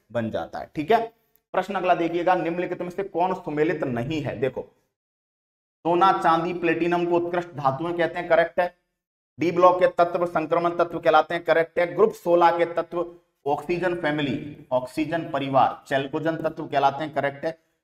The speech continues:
ग्रुप दस के तत्व को, अरे ग्रुप दस के तत्व सिक्का धातु नहीं कहलाते, ग्रुप ग्यारह के कहलाते हैं, कॉपर, चांदी, सोना, not ग्रुप दस, it is group eleven। तो उत्तर आपका क्या बन गया भाई? ये गलत हो गया,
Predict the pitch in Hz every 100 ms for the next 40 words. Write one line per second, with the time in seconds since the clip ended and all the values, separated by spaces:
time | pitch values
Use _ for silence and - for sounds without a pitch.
0 | _ 180 175 165 165 - 170 147 156 147
1 | 165 170 170 - 120 131 123 117 110 175
2 | 143 160 - 156 156 160 - 139 151 139
3 | 120 139 131 165 175 180 - 180 165 139
4 | 170 - 135 147 156 156 151 131 127 127
5 | 151 151 - - _ _ _ - 139 139
6 | 160 160 - _ _ 139 135 143 147 147
7 | 143 135 123 110 131 165 160 131 156 127
8 | 135 - - _ - 123 143 127 135 147
9 | - 131 131 139 131 - - _ _ _
10 | _ 123 131 - 156 156 165 156 156 147
11 | 151 156 139 143 - - 123 143 151 156
12 | 156 156 156 170